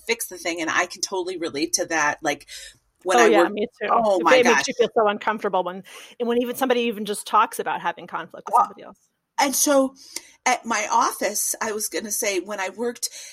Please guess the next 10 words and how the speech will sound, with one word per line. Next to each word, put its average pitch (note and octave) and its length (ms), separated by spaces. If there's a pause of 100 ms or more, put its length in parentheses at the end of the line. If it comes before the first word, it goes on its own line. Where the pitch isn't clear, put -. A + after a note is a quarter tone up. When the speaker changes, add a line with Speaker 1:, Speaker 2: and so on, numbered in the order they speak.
Speaker 1:
at - 140
the G3 80
casting A#3+ 560
office, D3+ 640
you G#3 80
know, F#3 140
in F3+ 40
Chicago, C#4 600
and E3+ 100
I, F3+ 180